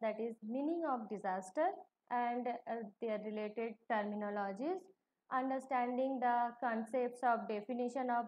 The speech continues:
disaster, hazard, vulnerability, risk, importance, and I am going to discuss few new terminologies in the first lecture. And in Unit two,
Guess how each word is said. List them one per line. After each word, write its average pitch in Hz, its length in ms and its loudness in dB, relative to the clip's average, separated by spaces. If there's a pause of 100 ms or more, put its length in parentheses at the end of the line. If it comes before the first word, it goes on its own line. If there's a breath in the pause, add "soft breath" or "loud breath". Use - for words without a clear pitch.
disaster, 226 800 0
hazard, 226 580 0 (120)
vulnerability, 226 1000 -2
risk, 233 460 -2
importance, 226 720 -2 (400)
and 359 200 4 (140)
I 254 120 6
am 302 220 0
going 294 240 2
to 302 100 0
discuss 269 460 -2 (160)
few 359 480 2
new 311 280 0 (100)
terminologies 247 800 0 (260)
in 240 200 0
the 359 140 4 (360)
first 262 340 4
lecture. 202 440 -6 (1300)
And 220 300 -2
in 247 340 -2
Unit 359 300 2 (120)
two, 330 360 0